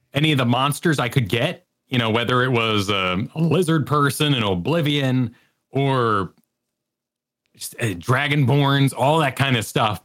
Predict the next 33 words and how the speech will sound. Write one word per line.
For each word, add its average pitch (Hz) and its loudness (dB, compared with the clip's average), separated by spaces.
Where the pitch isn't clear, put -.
But 113 0
in 127 0
Dragon 185 0
Age 160 0
Inquisition, 117 0
you 98 0
could 101 -4
play 104 -2
as 92 -2
a 90 -2
Qunari 90 0
for - -8
the 87 -4
first 87 -4
time. 85 0
And 85 0
I - 0
was 85 -4
like, 82 -10
"Oh, 80 -2
hell 95 0
yeah." 71 -2
And, 127 0
like, 107 -4
my 92 0
head 107 -2
was 107 0
always 101 0
cut 101 -2
off 95 0
by 90 -2
the 90 -2
camera. 87 -4